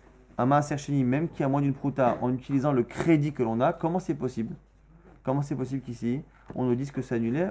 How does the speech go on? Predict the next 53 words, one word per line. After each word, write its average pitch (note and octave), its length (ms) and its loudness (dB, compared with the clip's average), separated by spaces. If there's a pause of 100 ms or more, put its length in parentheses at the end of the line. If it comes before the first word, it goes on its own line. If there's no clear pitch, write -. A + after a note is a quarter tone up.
(100)
c'est B2 120 -8
annulable, C3 300 4
alors A#2+ 140 2
qu'on A2+ 200 0
ne B2+ 80 2
peut F3 200 -2
normalement C3 280 2
annuler B2+ 300 2
dans A2 80 2
la G#2+ 80 0
majorité B2 520 0 (500)
que D#3 100 0
quelque C#3+ 240 0
chose F#3+ 380 4 (560)
qui F3 260 2
n'a D3+ 100 6
pas D#3+ 140 -2
de D3+ 40 -6
solution, A#2+ 400 -4
un A2 100 -4
issur C#3 200 -6
qui - 60 -6
n'a A#2+ 80 -4
pas B2+ 100 -4
de A#2 60 -8
solution. A2+ 180 -8
Si G#2+ 140 -8
le A2 80 -2
issur E3 220 -2
a E3 40 0
une D3+ 60 0
solution, B2 420 -2
comme A#2 220 -4
le A2 80 -2
cas B2 180 -2
de A2 80 -4
Chizkia A#2 380 -6
où G#2+ 40 0
on G2+ 80 -4
peut A2 120 -8
le A#2+ 80 -2
racheter, D3+ 400 -2 (280)
il - 40 -10
n'y A#2+ 60 0
a - 20 -2
pas D3+ 140 2
de D3 40 4
raison C3+ 240 4
de, B2 240 0 (340)
de A#2 120 0
se, A2+ 240 0
de G#2+ 80 -4
s'autoriser C3 640 2